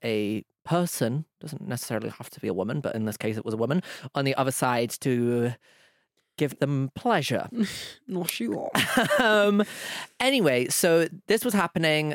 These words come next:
Speaker 1: The, the, she went in 'cause she thought it was funny. She was doing the whole thing on her knees to this guy. And in this particular glory hole,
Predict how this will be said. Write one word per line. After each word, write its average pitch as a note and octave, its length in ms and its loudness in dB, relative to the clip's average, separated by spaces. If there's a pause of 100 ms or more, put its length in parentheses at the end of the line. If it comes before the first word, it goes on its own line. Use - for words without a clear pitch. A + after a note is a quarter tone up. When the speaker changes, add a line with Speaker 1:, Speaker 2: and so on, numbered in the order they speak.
(100)
Speaker 1:
The, D3+ 260 -2
the, D3+ 320 4 (160)
she - 320 0
went F3+ 200 2
in D#3 140 0
'cause - 80 -2
she - 100 -4
thought D3 120 4
it B2+ 40 -2
was C#3 120 0
funny. D3+ 400 2
She D3+ 220 2
was C3+ 640 2 (160)
doing C#3+ 260 2
the C3+ 80 2
whole C3+ 180 2
thing C3 220 0
on C3 80 2
her B2+ 160 2
knees C3+ 400 0
to - 100 -2
this A#2+ 160 -2
guy. C#3+ 520 2 (320)
And D#3 180 -2
in E3 100 4
this E3+ 120 0
particular G3 580 0
glory F3 320 4
hole, D3 340 2